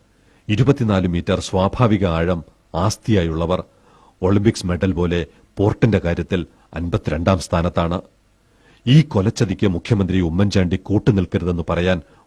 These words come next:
മറ്റൊരു സ്വപ്ന കണക്കുകൂടി നമ്മുടെ മുമ്പിലുണ്ട്. വേഗത്തിൽ വളരുന്നൊരു സാമ്പത്തിക ശക്തി മാത്രമല്ല ഇന്ത്യ.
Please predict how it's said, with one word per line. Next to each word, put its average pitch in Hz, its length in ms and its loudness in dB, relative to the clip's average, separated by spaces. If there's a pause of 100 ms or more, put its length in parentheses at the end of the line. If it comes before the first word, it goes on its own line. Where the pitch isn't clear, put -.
(120)
മറ്റൊരു 85 400 -2
സ്വപ്ന - 300 -4
കണക്കുകൂടി 85 600 0 (300)
നമ്മുടെ 85 260 -2
മുമ്പിലുണ്ട്. 85 520 -2 (960)
വേഗത്തിൽ 143 480 8
വളരുന്നൊരു 107 420 2
സാമ്പത്തിക 95 520 -2
ശക്തി - 360 -2
മാത്രമല്ല 87 580 0
ഇന്ത്യ. 87 320 -2